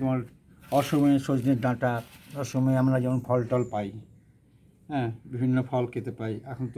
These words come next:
বারো মাসই পাওয়া যায়, বারো মাসই তখন ফুলকপি পাওয়া যায়, বাঁধাকপি পাওয়া যায়।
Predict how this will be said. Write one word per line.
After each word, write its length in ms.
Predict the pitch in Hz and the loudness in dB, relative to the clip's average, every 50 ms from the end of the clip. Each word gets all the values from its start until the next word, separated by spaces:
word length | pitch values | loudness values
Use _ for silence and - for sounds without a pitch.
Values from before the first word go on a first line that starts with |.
| 120 117 | -6 -4
বারো 140 | 120 120 120 123 | -4 -2 -2 -2
মাসই 220 | 131 127 127 - 117 - | -2 -2 -4 -6 -8 -6
পাওয়া 140 | 120 117 113 | -4 -4 -2
যায়, 100 | 113 113 110 117 | -2 -2 -2 -2
বারো 120 | 120 120 117 | -2 -2 -2
মাসই 180 | 117 113 - 123 131 | -4 -6 -6 -8 -8
তখন 160 | 120 117 113 110 | -6 -6 -6 -4
ফুলকপি 360 | - 117 110 - 120 113 113 110 117 | -4 -6 -6 -4 -4 -4 -4 -4 -4
পাওয়া 140 | 107 107 107 | -4 -4 -4
যায়, 120 | 110 110 107 110 | -4 -4 -4 -4
বাঁধাকপি 380 | 110 110 110 110 113 110 113 110 107 | -2 -2 -4 -4 -4 -4 -4 -4 -4
পাওয়া 140 | 107 104 101 104 | -6 -8 -8 -8
যায়। 180 | 104 104 104 | -8 -8 -10